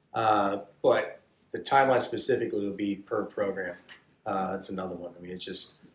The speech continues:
there are Division One kids that have already committed. I mean, I've, I've committed kids in their junior year to a Division Three school. I've committed two or three.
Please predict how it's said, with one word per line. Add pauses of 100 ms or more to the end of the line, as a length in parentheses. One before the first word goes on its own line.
there
are
Division
One
kids
that
have
already
committed.
I
mean,
I've,
I've
committed
kids (320)
in
their
junior
year
to
a
Division
Three
school. (160)
I've
committed
two
or
three.